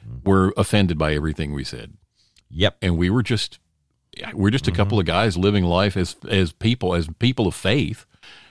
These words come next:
Speaker 2: and observing life and, and enjoying the absurdities. And
Speaker 1: Yep.
Speaker 2: "Oh, you can't talk about you. That's awful. That's
Speaker 1: Mm.
Speaker 2: all." Well,
Speaker 1: Yep.
Speaker 2: and they,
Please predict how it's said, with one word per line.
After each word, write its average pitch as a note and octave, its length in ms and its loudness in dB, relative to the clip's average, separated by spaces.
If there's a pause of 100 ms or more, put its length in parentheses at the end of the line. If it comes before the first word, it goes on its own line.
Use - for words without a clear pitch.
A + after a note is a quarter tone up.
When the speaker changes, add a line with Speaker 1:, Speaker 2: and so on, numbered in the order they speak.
(200)
Speaker 2:
and F2+ 320 2
observing F#2 440 0
life F#2 300 2
and, E2+ 240 0 (180)
and F#2 180 2
enjoying G2 400 4
the G#2 80 2
absurdities. A2+ 640 -4 (320)
And E2 360 0
Speaker 1:
Yep. A2 300 0 (140)
Speaker 2:
"Oh, F#2 60 0
you B2 180 2
can't - 240 -4
talk G2+ 200 -4
about F#2+ 220 -2
you. C#3 60 0
That's G3+ 200 -2
awful. G2 420 2
That's A#2+ 300 0
Speaker 1:
Mm. D2+ 120 -8
Speaker 2:
all." G2+ 160 4
Well, A2 220 4
Speaker 1:
Yep. F#2 100 2
Speaker 2:
and G#2 100 4
they, F#2+ 100 2